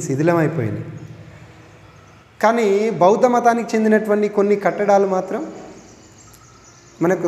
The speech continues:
స్పష్టంగా ఇప్పటికీ కూడా ఉన్నాయి. అదే మనకు చూడండి ఇక్కడ, వీళ్ళ యొక్క వాస్తు శైలి, నిర్మాణం అనేది ఎక్కువగా మౌర్యుల విధానమే కొనసాగింది, ఎందుకంటే వీళ్ళు సమకాలీనులు కాబట్టి. మరి వీళ్ళ నిర్మాణాలు మొత్తం కూడా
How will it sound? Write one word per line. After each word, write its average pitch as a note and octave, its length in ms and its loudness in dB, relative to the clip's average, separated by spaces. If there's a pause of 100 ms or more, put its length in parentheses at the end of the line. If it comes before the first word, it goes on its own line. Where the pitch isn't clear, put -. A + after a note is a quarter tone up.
స్పష్టంగా G3+ 540 0 (120)
ఇప్పటికీ F3+ 420 -2
కూడా F#3 120 2 (100)
ఉన్నాయి. C3 240 -4 (2500)
అదే G3+ 160 4 (100)
మనకు F3+ 280 -2 (100)
చూడండి F#3 360 0
ఇక్కడ, A#2 160 -10 (880)
వీళ్ళ A3+ 220 6
యొక్క A3+ 140 0 (120)
వాస్తు A3+ 280 4 (120)
శైలి, A#3 360 2 (120)
నిర్మాణం G#3+ 440 2
అనేది G3 220 -2
ఎక్కువగా G3 300 -2 (120)
మౌర్యుల G3 300 0 (100)
విధానమే F3 380 0 (320)
కొనసాగింది, A2 580 -4 (340)
ఎందుకంటే G3 380 -4
వీళ్ళు F#3 240 6 (280)
సమకాలీనులు E3 640 0
కాబట్టి. A2+ 360 -10 (880)
మరి A3+ 180 4
వీళ్ళ A#3+ 160 4 (120)
నిర్మాణాలు A#3+ 540 4
మొత్తం A3+ 220 -4 (100)
కూడా A3+ 180 4